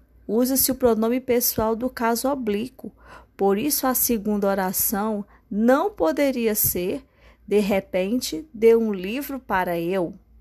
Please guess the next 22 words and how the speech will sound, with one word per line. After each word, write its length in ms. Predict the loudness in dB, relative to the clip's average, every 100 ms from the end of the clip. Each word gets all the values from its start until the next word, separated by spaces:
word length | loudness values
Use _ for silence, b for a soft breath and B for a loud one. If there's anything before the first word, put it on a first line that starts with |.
| -16
né? 140 | -16 B B B -4
O 140 | 0
mesmo 540 | 2 4 4 2 -2 -4
você 340 | -2 -2 -2
vai 260 | -2 0 0
observar, 880 | -2 -4 -2 -2 -2 0 0 0
pessoal, 640 | -2 -2 -2 -2 -4 -6 -12 _ B B B B -8
na 480 | -2 0 2 2 2
terceira 840 | -2 0 0 2 2 2 2 -2 -8 _ _
e 460 | -2 0 0 -2 -4
na 160 | -2 0
quarta 420 | 2 2 2 0
oração, 720 | 0 -2 -2 -2 -2 -4 -10 -14 _ b b b b b
certo? 760 | -12 -2 2 2 2 -2 -6 -10 -6
De 120 | -4
modo 340 | 0 2 2 -2
que 140 | -2
o 60 | 0
correto 600 | 2 2 2 -2 -2 -2
é, 260 | -4 -6 -14 b _ -10
nada 420 | 0 0 0 -2
mais 600 | -2 -2 -2 -2 -2 -4